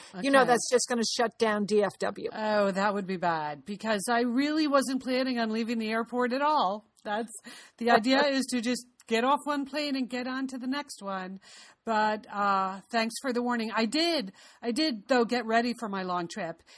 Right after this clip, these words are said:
Speaker 2: and, uh, downloaded a couple of new books from Audible. You know how I love, uh, Audible,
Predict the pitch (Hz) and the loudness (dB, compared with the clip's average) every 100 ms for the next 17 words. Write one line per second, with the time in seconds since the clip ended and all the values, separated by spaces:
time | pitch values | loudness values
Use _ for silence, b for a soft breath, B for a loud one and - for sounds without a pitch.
0 | b - 226 214 202 196 - 214 196 190 | b -8 -2 0 0 -4 -6 -2 0 0
1 | 185 175 214 214 214 208 202 196 190 202 | -2 0 0 2 0 -2 -2 -6 -8 -8
2 | 220 196 180 196 185 196 - 190 170 185 | -6 -8 -6 -6 -4 -4 -4 -10 -4 -4
3 | 190 156 156 175 190 196 185 208 196 196 | -2 -6 -6 -6 -4 -2 -2 -2 -2 0
4 | 226 202 175 175 - B B B - 214 | 2 4 4 0 -6 B B B -6 0
5 | 185 190 196 180 170 165 165 | 2 2 -2 -2 0 0 0